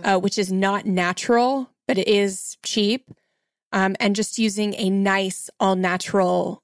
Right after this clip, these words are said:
conditioner, which right now the one I'm using is from Overtone, and it is tinted hot pink. So, um, I have dark hair, and right now it has a little bit of a pink tint to it.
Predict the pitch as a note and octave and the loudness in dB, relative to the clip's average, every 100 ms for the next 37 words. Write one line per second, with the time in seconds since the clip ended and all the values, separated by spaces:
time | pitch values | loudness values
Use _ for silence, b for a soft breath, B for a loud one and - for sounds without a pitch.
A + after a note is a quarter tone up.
0 | - - G3+ G3 - - - - A#3+ - | -6 0 2 2 -2 -4 -4 0 0 2
1 | A#3 A3+ A#3+ A#3+ A#3+ b b b b A3 | 0 2 0 0 -2 b b b b 2
2 | G#3+ G#3 G#3 G#3 G#3 G3+ - F#3+ - F#3+ | 4 2 0 -2 -2 -2 -2 -4 0 2
3 | F#3 A3 - D4 D4+ D#4 E4+ - _ _ | 2 2 2 2 2 2 -2 -8 _ _
4 | _ - D#4 G3+ G3 F#3+ - A3 G#3+ G3 | _ 0 2 2 -2 -4 0 0 2 0
5 | - - C#4+ C4+ A3+ G3 - G#3 - - | -2 -2 0 0 0 -2 -2 -2 -2 -2
6 | G3 - - - G3+ G3 F#3+ - _ _ | -2 -6 -10 0 2 2 0 -4 _ _
7 | _ - F#3 F#3 - A3 G3+ G#3 G3+ - | _ -4 -2 0 0 0 0 0 0 0
8 | G3 F#3+ F3+ F3 - F#3 F3+ F3+ F3 F3 | 0 2 2 0 -2 0 0 0 -4 -8
9 | - _ G3+ G3 F#3+ F#3 F3+ F3+ F3 F3+ | -14 _ -2 0 0 -2 -2 -4 -2 0
10 | F3 F#3 F3+ F3+ F3 F3 F3 _ _ _ | 0 0 0 0 -2 -2 -4 _ _ _
11 | - - F#3+ - - - G3 F3+ - - | -8 -2 -2 -4 -10 -4 -2 -2 -8 -4
12 | G3+ - A3+ | -2 0 0